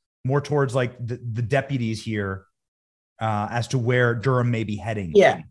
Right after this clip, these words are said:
Speaker 2: I think so. It's just, that's just the nature of how these prosecutions go. The largest criminal conspiracy in U S history.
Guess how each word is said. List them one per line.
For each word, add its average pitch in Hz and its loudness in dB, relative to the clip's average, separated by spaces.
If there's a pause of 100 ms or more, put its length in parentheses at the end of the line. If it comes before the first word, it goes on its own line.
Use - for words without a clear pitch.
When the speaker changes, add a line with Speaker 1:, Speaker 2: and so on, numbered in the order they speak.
(140)
Speaker 2:
I 170 4
think 170 4
so. 131 6
It's 131 2
just, 139 2
that's 135 4
just 135 -2
the 135 0
nature 123 0
of 104 -4
how 117 2
these 110 -2
prosecutions 104 -4
go. 98 2
The 87 -4
largest 107 0
criminal 113 -2
conspiracy 104 -2
in 92 -4
U 101 2
S 101 -4
history. 98 -2